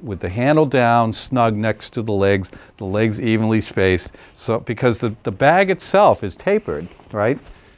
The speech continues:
So obviously the small end, the feet end will go in there, and the, and the,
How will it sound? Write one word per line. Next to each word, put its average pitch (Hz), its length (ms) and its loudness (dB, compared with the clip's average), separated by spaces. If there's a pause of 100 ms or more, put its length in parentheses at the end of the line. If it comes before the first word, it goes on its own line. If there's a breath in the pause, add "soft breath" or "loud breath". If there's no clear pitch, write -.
So 127 160 0
obviously 135 520 4
the 113 140 2
small 135 500 4
end, 123 380 2
the 120 140 -2
feet 131 360 2
end 110 220 2
will 117 100 2
go 110 380 2
in 120 240 2
there, 113 480 2 (560 soft breath)
and 104 180 -6
the, 110 140 -2
and 110 160 -2
the, 95 140 -2